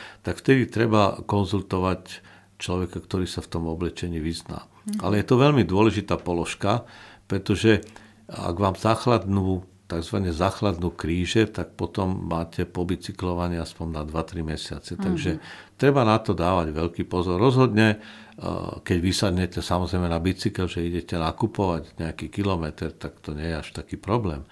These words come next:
Speaker 1: Ale keď sa vyberiete na nejakú päťdesiatkilometrovú túru,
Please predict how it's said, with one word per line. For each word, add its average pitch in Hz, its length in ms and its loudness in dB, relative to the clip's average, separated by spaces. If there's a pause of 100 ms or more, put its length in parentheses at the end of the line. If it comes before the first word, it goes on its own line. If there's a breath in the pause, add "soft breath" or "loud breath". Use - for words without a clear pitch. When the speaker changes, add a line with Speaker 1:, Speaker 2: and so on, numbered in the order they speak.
(300 loud breath)
Speaker 1:
Ale 82 160 -6
keď 82 160 -8
sa - 140 -8
vyberiete 87 540 -4
na 78 140 -6
nejakú 80 300 -8
päťdesiatkilometrovú 80 1160 -6
túru, 90 440 0